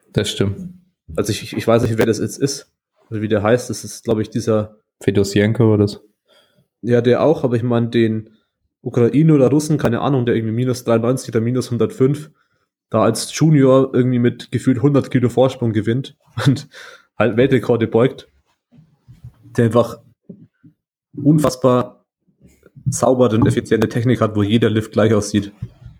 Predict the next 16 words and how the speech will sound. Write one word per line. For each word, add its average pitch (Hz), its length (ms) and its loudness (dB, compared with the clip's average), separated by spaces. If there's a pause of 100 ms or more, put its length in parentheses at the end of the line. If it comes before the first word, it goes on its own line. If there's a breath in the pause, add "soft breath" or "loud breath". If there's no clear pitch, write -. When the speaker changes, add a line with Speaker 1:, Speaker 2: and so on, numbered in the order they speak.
(580)
Speaker 1:
Ja. 107 180 4
Speaker 2:
Dass - 300 -6
so 110 120 2
eine 110 160 4
halt 107 240 0
Raw 107 140 4
mitmachen, 113 480 0 (100)
wäre 101 140 0
halt - 40 -8
auch 104 200 -2
unfassbar 101 480 -4
krass, 101 280 -2
aber 95 480 -2 (680)
ja. 196 320 -2 (720)
Ich - 120 -10
find's - 300 -2